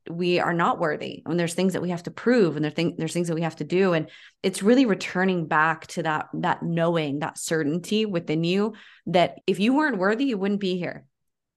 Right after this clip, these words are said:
You're just worthy. You're worthy the way that you are. And one of the biggest pieces for me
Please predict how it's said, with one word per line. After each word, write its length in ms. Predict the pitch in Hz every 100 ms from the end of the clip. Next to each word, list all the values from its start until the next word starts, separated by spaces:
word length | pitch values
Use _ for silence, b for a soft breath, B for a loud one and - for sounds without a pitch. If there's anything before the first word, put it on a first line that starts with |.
| _ _ _ _ -
You're 180 | 190
just 240 | 202 202 202
worthy. 460 | 170 175 185 101 -
You're 160 | 170 170
worthy 320 | 156 175 180
the 100 | 170
way 100 | 165
that 160 | 160 165
you 80 | 170
are. 160 | 170
And 160 | 165 156 B B -
one 120 | 214
of 60 | 226
the 80 |
biggest 760 | 180 190 190 202 202 202 - - _ _ _ _ -
pieces 580 | - 185 170 180 165 156 - -
for 180 | 180
me 560 | 175 170 175 196 202